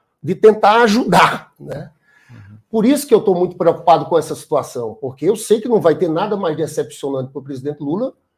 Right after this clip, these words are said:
Speaker 1: do que contingenciar o pac, obras que vão estar acontecendo, a gente parar no meio do caminho, e é um contingenciamento bimestral, tá?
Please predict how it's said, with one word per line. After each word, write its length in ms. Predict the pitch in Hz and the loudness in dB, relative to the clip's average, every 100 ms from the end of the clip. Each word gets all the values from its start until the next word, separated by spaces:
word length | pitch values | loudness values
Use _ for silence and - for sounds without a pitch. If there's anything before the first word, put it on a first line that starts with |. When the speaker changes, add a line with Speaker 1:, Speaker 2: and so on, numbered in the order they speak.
| _ _ _ | _ _ _
Speaker 1:
do 100 | 165 | -10
que 140 | 156 190 | -2 -2
contingenciar 680 | 185 214 - 175 175 175 | 4 4 4 -2 -2 0
o 140 | 170 - | 0 0
pac, 260 | 135 - - _ _ _ _ _ _ _ _ _ _ _ | -2 -2 -12 _ _ _ _ _ _ _ _ _ _ _
obras 480 | - 185 143 143 131 | 6 8 8 2 -4
que 120 | - | -8
vão 220 | 135 127 143 | -6 -4 -4
estar 200 | - 143 | 0 0
acontecendo, 800 | 147 151 123 - 160 139 113 _ _ _ _ _ | 0 -4 -6 -2 -2 -2 -4 _ _ _ _ _
a 60 | |
gente 220 | - 165 - | -4 -4 0
parar 320 | 175 156 185 | 2 4 2
no 80 | 180 | 2
meio 160 | 180 | 0
do 60 | 143 | -2
caminho, 500 | 151 131 165 175 - _ _ _ _ - | -6 -4 -2 -4 -10 _ _ _ _ 0
e 60 | |
é 40 | 214 | 2
um 100 | 233 | 4
contingenciamento 800 | 226 233 175 226 226 208 247 175 | 2 0 0 0 2 0 -2 -2
bimestral, 640 | 233 240 - 175 196 190 | 0 0 0 2 2 0
tá? 360 | 196 208 208 | -4 -6 -8